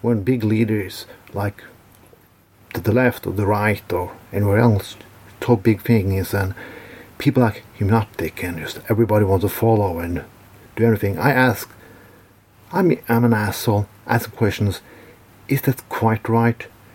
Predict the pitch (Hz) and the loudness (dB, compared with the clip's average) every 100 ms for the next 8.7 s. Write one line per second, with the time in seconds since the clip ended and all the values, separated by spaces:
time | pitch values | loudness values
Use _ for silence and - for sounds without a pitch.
0 | - - - - 123 120 113 104 113 113 | -20 -20 -10 -2 0 2 0 2 2 2
1 | 101 - 110 98 104 - 110 117 113 - | 0 0 2 2 0 -4 2 2 2 -6
2 | - - - - - _ - - 104 131 | -20 -20 -20 -20 -20 _ -20 -10 0 2
3 | 113 92 78 - - - - - _ - | 2 0 -6 -14 -20 -20 -20 -20 _ -20
4 | - 123 151 143 139 131 127 - 113 - | -4 0 2 2 2 2 0 0 0 2
5 | 113 113 104 - - - - - 113 104 | 2 2 0 -8 -20 -20 -18 -4 0 0
6 | 101 - 107 92 80 - - - - - | 0 -2 0 0 -4 -12 -20 -20 -20 -20
7 | - _ _ _ _ _ _ - 131 233 | -20 _ _ _ _ _ _ -6 -4 0
8 | 240 151 110 - 98 87 | 0 0 -2 -2 -6 -6